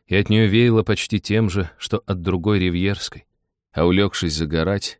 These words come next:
она явила взору Гумберта выпуклости обтянутых черным узких ягодиц и пляжную изнанку отроческих ляжек".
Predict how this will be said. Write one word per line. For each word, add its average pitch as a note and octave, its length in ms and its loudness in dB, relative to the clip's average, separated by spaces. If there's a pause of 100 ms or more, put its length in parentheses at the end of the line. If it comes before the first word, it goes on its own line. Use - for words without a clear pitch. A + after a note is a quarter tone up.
она D#2+ 240 -2
явила E2+ 380 2
взору D#2 320 -2
Гумберта E2 560 -2
выпуклости F2 720 -6
обтянутых F2 760 -4
черным E2+ 600 -4
узких - 500 -8
ягодиц C2 720 -6 (440)
и D#2 100 0
пляжную A#2+ 720 0
изнанку F#2 680 -4
отроческих E2 760 -6
ляжек". G#1+ 520 -12